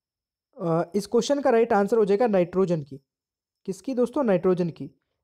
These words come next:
देखिए, तत्व हाइड्रोजन को एक अधातु के रूप में वर्गीकृत किया गया है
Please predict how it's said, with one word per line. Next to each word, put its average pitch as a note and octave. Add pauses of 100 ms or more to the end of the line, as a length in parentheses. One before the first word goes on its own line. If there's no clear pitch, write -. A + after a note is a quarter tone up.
देखिए, A3+
तत्व C4+
हाइड्रोजन G3+
को B3+
एक B3 (260)
अधातु F3+
के B3
रूप A3
में A#3+
वर्गीकृत G#3+
किया F#3+
गया F#3+
है A3